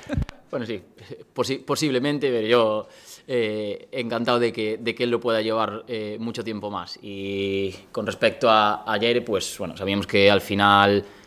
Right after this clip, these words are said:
Speaker 2: somos bastantes los, los apercibidos, entonces, pues, eh, que un día u otro, pues, alguno, alguno le iba a tocar caer. Eh, tocó a, a, ayer este finde, pues, eh, esperemos que no perdernos muchos,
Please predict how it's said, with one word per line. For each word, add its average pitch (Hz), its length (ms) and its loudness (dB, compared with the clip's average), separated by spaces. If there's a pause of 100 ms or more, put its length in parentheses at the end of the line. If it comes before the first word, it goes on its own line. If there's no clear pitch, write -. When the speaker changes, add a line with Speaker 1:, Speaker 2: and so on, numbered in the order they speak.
(160)
Speaker 2:
somos 104 240 0
bastantes 98 500 2
los, 104 280 0
los 107 160 0
apercibidos, 104 520 0
entonces, 98 420 -2
pues, - 580 -8
eh, 80 640 -6
que 90 440 -2 (200)
un 101 140 -2
día 98 320 4
u 98 140 2
otro, 101 280 0
pues, - 440 -6
alguno, 98 540 2 (360)
alguno 104 380 2
le 98 80 4
iba 101 100 6
a - 20 2
tocar 95 260 2
caer. 95 320 2 (140)
Eh, 85 300 -6
tocó 95 220 -2
a, 92 300 -4 (140)
a, 92 440 -4
ayer 101 240 0
este 95 200 -8
finde, 110 420 2
pues, - 480 -8
eh, 78 180 -12
esperemos 104 440 0
que 98 340 2
no 104 160 2
perdernos 104 420 4
muchos, 110 640 6